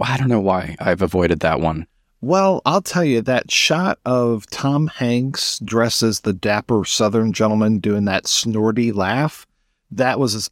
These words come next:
Speaker 2: almost enough to turn me off of that film just from the trailer.
Speaker 1: Doesn't he have weird teeth, too, or something?
Speaker 2: Uh,
Speaker 1: And
Speaker 2: maybe. Yeah.
Speaker 1: And I think that's taken from the original. Al Guinness has some interesting teeth in, <laughs> in the shots that I saw of him in
Speaker 2: Well,
Speaker 1: that.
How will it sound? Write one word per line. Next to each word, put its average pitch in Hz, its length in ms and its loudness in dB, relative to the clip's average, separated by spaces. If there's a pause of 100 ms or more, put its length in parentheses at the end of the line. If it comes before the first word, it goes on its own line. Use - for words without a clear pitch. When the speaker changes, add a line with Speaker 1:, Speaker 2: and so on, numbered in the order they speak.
Speaker 2:
almost 139 480 2
enough 120 280 2
to 120 100 -4
turn 107 260 0
me 101 100 2
off 95 240 -2
of 92 100 -6
that 92 220 -2
film 90 340 0
just 107 280 0
from 113 220 2
the 98 80 -2
trailer. 92 600 0 (460)
Speaker 1:
Doesn't 143 280 0
he 170 100 4
have 156 380 -2 (380)
weird 135 340 0
teeth, - 460 -2
too, 143 260 2
or 143 80 0
something? 151 560 0
Speaker 2:
Uh, 156 160 -8
Speaker 1:
And 120 160 2
Speaker 2:
maybe. 180 840 0 (320)
Yeah. 101 360 0
Speaker 1:
And 98 140 0
I 104 80 0
think 120 240 -4
that's - 240 -2
taken 95 320 -2
from 98 300 0
the 78 160 0
original. 82 480 0
Al 92 180 0
Guinness 87 400 2
has 85 160 0
some 87 220 0
interesting - 440 -2
teeth - 360 -4
in, 85 240 -4 (220)
<laughs> - 260 -2
in 220 100 2
the 156 80 0
shots - 320 0
that 120 120 0
I 104 80 2
saw 95 280 0
of 98 120 -4
him 107 140 2
in 95 120 0
Speaker 2:
Well, 90 240 0
Speaker 1:
that. - 160 -8